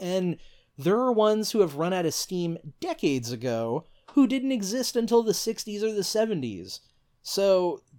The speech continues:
that's impressive. Uh, check out Namor the Submariner number one.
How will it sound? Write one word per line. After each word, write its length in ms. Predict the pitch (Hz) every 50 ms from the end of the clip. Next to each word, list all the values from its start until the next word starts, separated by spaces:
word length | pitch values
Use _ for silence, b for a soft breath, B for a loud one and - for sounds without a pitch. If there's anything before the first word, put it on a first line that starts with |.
| - 139 135
that's 560 | 165 170 214 254 240 - - - - - - _ -
impressive. 840 | 196 185 185 170 - 165 214 233 - - 139 113 101 85 95 - - _ -
Uh, 300 | - 143 143 147 147 135
check 320 | - - - 208 220 - 233
out 260 | 220 214 220 202 -
Namor 560 | 135 131 131 135 156 180 180 185 196 202 202
the 80 | 180 160
Submariner 720 | - - 180 180 190 202 190 170 156 156 156 165 180 160
number 300 | 131 135 160 175 190 180
one. 340 | 160 143 143 143 160 196